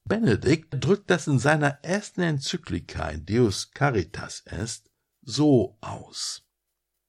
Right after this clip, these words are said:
"Am Anfang des Christseins steht nicht ein ethischer Entschluss oder eine große Idee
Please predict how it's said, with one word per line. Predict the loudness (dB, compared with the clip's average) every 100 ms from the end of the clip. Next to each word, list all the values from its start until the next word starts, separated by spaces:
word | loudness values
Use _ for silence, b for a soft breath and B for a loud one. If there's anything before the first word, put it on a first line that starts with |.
| _ _ B B B B
"Am | 2 2 0 -4 -2
Anfang | 2 2 0 -6 -4 -2 -2 -6
des | -6 -6 -6 _
Christseins | -14 -4 -4 -4 -8 -12 -10 -10 -6 -6 -6 -6 -12 _ _ _ B B B
steht | -10 -2 0 0 2
nicht | 6 6 4 -10 -4
ein | -4 -4 -6
ethischer | -4 -4 -6 -8 -6 -6 -8 -6
Entschluss | -6 -6 -10 -2 0 2 0 -2 -6 B B B
oder | 2 4 4 2
eine | 2 2 0
große | -2 4 6 6 2 -2
Idee | -4 -4 -6 -6 -4 4 8 8 6 2 -6